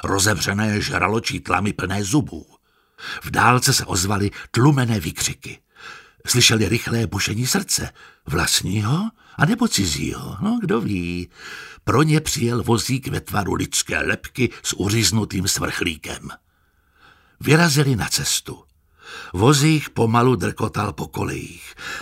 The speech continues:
Najednou je ovanul proud studeného vzduchu. Z temnoty se vynořila zubatá, mávla jim kosou těsně nad hlavou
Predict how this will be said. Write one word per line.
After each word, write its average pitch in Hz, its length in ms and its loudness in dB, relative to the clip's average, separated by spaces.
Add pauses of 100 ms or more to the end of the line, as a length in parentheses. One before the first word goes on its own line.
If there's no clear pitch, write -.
(160)
Najednou 190 560 2
je 110 140 2
ovanul 135 500 0
proud 147 480 -4
studeného 131 720 2
vzduchu. 85 720 -4 (500)
Z - 140 6
temnoty 117 420 4
se 110 140 4
vynořila 117 460 4
zubatá, 90 800 0 (180)
mávla 131 460 6
jim 123 160 2
kosou 123 380 2
těsně 110 380 0
nad 104 160 2
hlavou 147 420 6